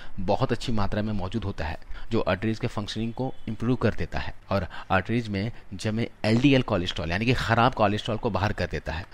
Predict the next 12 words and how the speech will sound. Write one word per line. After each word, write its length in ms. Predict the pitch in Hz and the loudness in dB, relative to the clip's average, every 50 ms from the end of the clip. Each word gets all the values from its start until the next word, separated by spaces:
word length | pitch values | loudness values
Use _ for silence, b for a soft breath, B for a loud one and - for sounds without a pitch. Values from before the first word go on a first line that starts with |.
| - - | -6 0
जिससे 200 | 110 110 - 117 | 2 4 6 6
आप 100 | 107 107 - | 4 4 2
हार्ट 320 | - - - 110 113 113 | 0 2 4 4 4 4
अटैक 180 | - - 110 - | 2 -2 -2 -2
के 100 | - 107 | -2 -2
खतरे 320 | - 101 95 - 92 95 | 0 -2 -2 0 -2 -2
से 160 | - 113 127 - - - - 85 82 82 | -2 -2 -4 -6 -6 -14 -14 -10 -6 -2
बचे 220 | 104 98 - - 101 | -2 -2 0 0 0
रहेंगे। 420 | 90 80 80 85 82 - - - - - - - - | 0 0 -2 -4 -4 -6 -6 -8 -10 -14 -10 -2 2
अलसी 300 | 107 120 117 - 143 139 | 4 4 6 6 4 4
के 80 | 139 | 4
अंदर 280 | 147 143 139 147 147 135 | 4 4 6 4 4 4